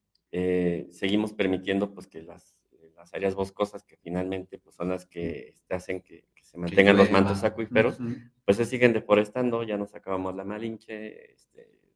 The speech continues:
Speaker 1: las zonas boscosas que estaban alrededor de la ciudad, y, pues, esto no ayuda a nada. Entonces, creo que sí se tiene que retomar un plan regional,
Speaker 2: Un plan regional.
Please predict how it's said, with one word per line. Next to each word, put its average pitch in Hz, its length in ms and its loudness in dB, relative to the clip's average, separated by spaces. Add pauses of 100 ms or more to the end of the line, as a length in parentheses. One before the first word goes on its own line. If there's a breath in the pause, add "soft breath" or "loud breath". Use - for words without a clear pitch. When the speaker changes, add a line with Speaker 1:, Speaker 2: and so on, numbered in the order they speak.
(560)
Speaker 1:
las 90 160 -18
zonas 95 240 -2
boscosas 98 400 -16
que - 80 -20
estaban 101 320 6
alrededor 95 500 -6
de 101 60 -6
la 107 120 -8
ciudad, 123 300 2 (480)
y, - 60 -20
pues, - 220 -6
esto 110 200 2
no 104 140 10
ayuda 92 300 6
a 90 40 4
nada. 78 260 -2 (180)
Entonces, 92 440 -6
creo 104 280 4
que 95 220 -8 (460)
sí - 120 -20
se 117 120 -6
tiene 113 320 4
que 82 400 -4
retomar 92 600 -2
un 95 520 -4
plan 104 180 4
regional, 90 560 0 (140)
Speaker 2:
Un 156 120 -2
plan 127 260 -6
regional. 101 480 -14